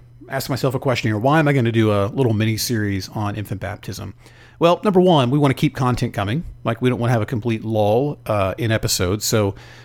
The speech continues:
uh, we, we thought, or I thought this would be useful, maybe. Um, that, that's part one. Part two, uh, I'm doing it because there's just a lot, I see a lot of misunderstanding on the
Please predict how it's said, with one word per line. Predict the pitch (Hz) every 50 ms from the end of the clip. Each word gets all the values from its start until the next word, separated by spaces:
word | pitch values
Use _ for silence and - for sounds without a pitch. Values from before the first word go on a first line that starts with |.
| - -
uh, | - 117 104 101
we, | 110 - -
we | 113 117 123
thought, | - - 123 113 107 - - -
or | 113 110
I | 107 127
thought | - - 107 98 -
this | 123 - -
would | 107
be | 104
useful, | 98 95 104 107 113 - - 160 180 - - -
maybe. | - 143 139 156 190 196 - - - - - - - - -
Um, | 117 117 120 120 117 113 110 110 110 110 - - - - - - - - - - -
that, | 110 135 139 135 127 127
that's | 156 147 -
part | - 151 127 101
one. | 113 110 101 104 123
Part | - - 147 117 -
two, | - - 147 120 113 131 175 175 - - - - - - - - -
uh, | 120 120 117 117 117 113 113 - - - - - - -
I'm | 123 143
doing | 131 139 165 175
it | 170 139
because | 151 143 - 165 147 - - -
there's | 156 139 -
just | - - -
a | 156
lot, | 120 110 110 123 131 151 170 -
I | - 131
see | - - 147
a | 131 120
lot | 113 117 123 127
of | 123 117
misunderstanding | 107 117 117 - 139 127 113 107 - - 120 110 113 110 107 98 92
on | - - 101 101 101 101
the | 104 104 101 101 98 -